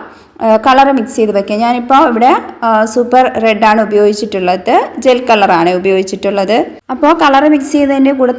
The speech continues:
തന്നെ നമുക്ക് വേണ്ടിയിട്ടുള്ള വെറ്റ് ഇൻഗ്രീഡിയൻസും കൂടി സെപ്പറേറ്റ് തന്നെ അരിച്ച് മാറ്റി വയ്ക്കുക. ഞാൻ ഇതാ കാണിക്കുന്നത് ബ്ലാക്ക് ഫോറസ്റ്റിനും റെഡ് വെൽവെറ്റിനും സെപ്പറേറ്റ് അരിച്ച് മാറ്റിയിട്ടുള്ളതാണ്. അപ്പോൾ അത്രേ ആയ ശേഷം അപ്പോഴത്തേക്ക് നമുക്കിവിടെ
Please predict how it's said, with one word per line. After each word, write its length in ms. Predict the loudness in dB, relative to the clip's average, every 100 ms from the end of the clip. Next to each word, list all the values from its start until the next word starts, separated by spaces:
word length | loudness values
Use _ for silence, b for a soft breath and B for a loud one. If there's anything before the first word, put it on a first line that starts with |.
| -2
തന്നെ 220 | 0 2
നമുക്ക് 280 | 2 2 2
വേണ്ടിയിട്ടുള്ള 720 | 2 0 -2 -2 0 2 2
വെറ്റ് 280 | 0 0 0
ഇൻഗ്രീഡിയൻസും 640 | 2 0 0 -2 -2 -4
കൂടി 400 | -2 0 0 0 -6
സെപ്പറേറ്റ് 680 | -2 0 2 0 2 2 2
തന്നെ 320 | 2 0 0
അരിച്ച് 280 | -4 0 0
മാറ്റി 340 | 2 0 -2
വയ്ക്കുക. 320 | -2 -2 -6
ഞാൻ 280 | -4 -2 -2 -2
ഇതാ 280 | -2 -2 -2
കാണിക്കുന്നത് 560 | -2 -2 -2 -4 -2 -4 B B B
ബ്ലാക്ക് 200 | 0 0
ഫോറസ്റ്റിനും 640 | 0 0 0 -2 0 0 -2 -4
റെഡ് 160 | -2
വെൽവെറ്റിനും 420 | 0 -2 0 2 2
സെപ്പറേറ്റ് 420 | 0 0 0 0
അരിച്ച് 260 | -2 -2
മാറ്റിയിട്ടുള്ളതാണ്. 840 | -2 -2 -4 -6 -4 -4 -4 -4 -4 -6 B B B -4
അപ്പോൾ 520 | 0 2 2 0 -4
അത്രേ 360 | -2 0 0 2
ആയ 280 | 2 2 -2
ശേഷം 540 | -4 -4 -2 -4 -2
അപ്പോഴത്തേക്ക് 400 | 0 0 0 0
നമുക്കിവിടെ 680 | 0 0 0 -2 2 0